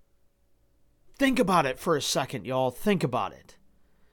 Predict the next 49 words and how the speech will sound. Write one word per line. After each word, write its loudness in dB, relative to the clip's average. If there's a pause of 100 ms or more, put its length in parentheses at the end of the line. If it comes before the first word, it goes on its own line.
(420)
And 4
I'm 6
not 4
sitting -2
here -2
trying -2
to -6
break -2
up -4
relationships, -4
and -4
I'm -4
not -6
trying -6
to -10
tell -2
you 0
guys -2
to -10
get -10
divorced, 0
and -2
I'm 0
not 0
trying -4
to -12
tell -2
you -2
guys -4
any -8
of -8
those -8
things. -14 (300)
All 6
I'm 4
saying -2 (200)
is -2 (180)
I'm -6 (100)
answering -2
the -4
question -4
is, -10
why 2
is 0
dating -4
so -6
hard -6
right -6
now? -10